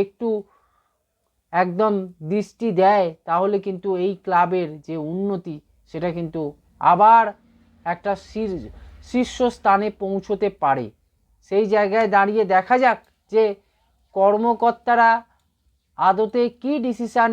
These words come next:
নেয় এবং সমর্থকরা আবার কবে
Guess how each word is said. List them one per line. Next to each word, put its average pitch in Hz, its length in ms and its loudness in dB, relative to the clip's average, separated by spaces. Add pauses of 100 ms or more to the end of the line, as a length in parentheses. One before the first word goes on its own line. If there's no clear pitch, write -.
(100)
নেয় 226 220 0 (440)
এবং 220 260 2 (260)
সমর্থকরা 220 800 0 (880)
আবার 220 360 6 (760)
কবে 220 320 2